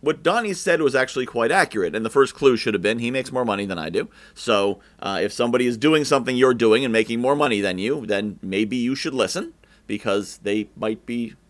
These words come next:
doing it right. And so the first lesson is, if someone says something and they, they're doing well and they seem to be good, honest, ethical people,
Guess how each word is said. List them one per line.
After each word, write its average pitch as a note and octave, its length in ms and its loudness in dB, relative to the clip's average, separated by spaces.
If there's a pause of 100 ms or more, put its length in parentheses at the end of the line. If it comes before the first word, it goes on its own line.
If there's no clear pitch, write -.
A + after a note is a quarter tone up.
doing A#2+ 160 -4
it C#3+ 40 -8
right. F3+ 240 0 (260)
And D3 140 2
so F#3+ 100 2
the G3 100 4
first B3 300 2
lesson G#3+ 300 4
is, F#3 180 4
if - 60 -8
someone G3 260 2
says G3 280 6
something B2+ 400 2
and B2+ 80 -2
they, C3+ 80 4
they're C#3 160 8
doing D#3+ 380 2
well C#3 400 6
and A#2+ 120 -4
they A2+ 100 0
seem C3+ 180 -2
to C3 80 -2
be B2 80 -2
good, B2 320 6
honest, A#2 540 0
ethical A2+ 320 -2
people, G#2 560 -4